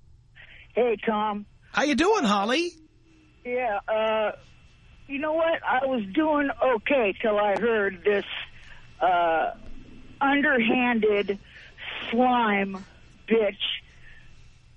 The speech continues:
Speaker 1: do something like that. And then these knuckleheads calling up, acting like that you did so. It doesn't matter what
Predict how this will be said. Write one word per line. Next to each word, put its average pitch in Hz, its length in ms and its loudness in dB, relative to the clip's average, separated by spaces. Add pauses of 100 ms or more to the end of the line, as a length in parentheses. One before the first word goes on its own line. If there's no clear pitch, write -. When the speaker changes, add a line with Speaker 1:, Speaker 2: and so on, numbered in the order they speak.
(200)
Speaker 1:
do 277 160 2 (100)
something 277 300 -2
like 226 240 0
that. 269 300 0
And 233 180 2
then 349 260 2
these 254 220 0
knuckleheads 220 960 0 (420)
calling 302 440 2
up, 285 180 0 (180)
acting 294 440 0
like 220 480 0 (920)
that 247 360 0 (140)
you 262 340 0
did 254 320 0
so. 311 120 2
It - 220 -2
doesn't 339 280 0
matter 240 300 0
what 269 340 0